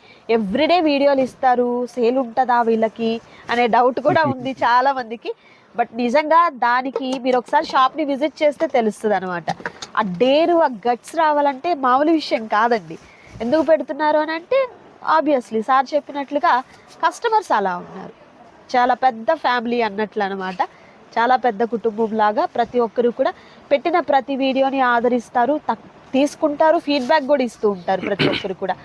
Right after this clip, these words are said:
Speaker 1: సార్, కలెక్షన్ బాగుంది. ఇంకా చెప్పాలంటే అసలు పేరు కోసం వెయిట్ చేసే వాళ్ళు బోలెడు మంది.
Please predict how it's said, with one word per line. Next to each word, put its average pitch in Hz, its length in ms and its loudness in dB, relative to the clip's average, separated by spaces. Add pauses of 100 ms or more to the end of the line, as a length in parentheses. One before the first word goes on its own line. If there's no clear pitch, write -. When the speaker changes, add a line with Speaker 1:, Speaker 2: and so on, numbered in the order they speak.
(460)
Speaker 1:
సార్, 240 140 2
కలెక్షన్ 233 440 -2
బాగుంది. 208 360 -2
ఇంకా 226 200 0
చెప్పాలంటే 285 640 0
అసలు 285 440 0 (360)
పేరు 330 280 4
కోసం 330 360 0
వెయిట్ 277 280 0
చేసే 277 220 0
వాళ్ళు 277 180 2
బోలెడు 214 460 0
మంది. 208 320 -6